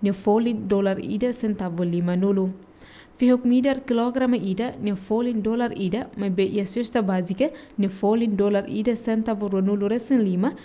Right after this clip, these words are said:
nossa san seluk tang. Antes, né, beneficiário Sira mas preocupa o programa Cesta Básica, fase da rua, também lá hanes ang ho fase da hulu.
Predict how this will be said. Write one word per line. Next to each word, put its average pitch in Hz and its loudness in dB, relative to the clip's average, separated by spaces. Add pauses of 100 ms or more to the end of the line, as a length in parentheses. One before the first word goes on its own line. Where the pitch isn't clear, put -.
(220)
nossa 226 0
san 185 -4
seluk 175 -2
tang. 190 0 (640)
Antes, 262 0
né, 277 2
beneficiário 233 -2
Sira 233 -2
mas 220 -2
preocupa 220 -4
o 226 -6
programa 190 -4
Cesta 233 -6
Básica, 190 -4 (160)
fase 233 -2
da 240 0
rua, 202 -2
também 190 -2
lá 180 -2
hanes 196 -4
ang 226 -8
ho 220 -4
fase 175 -4
da 170 -6
hulu. 185 -2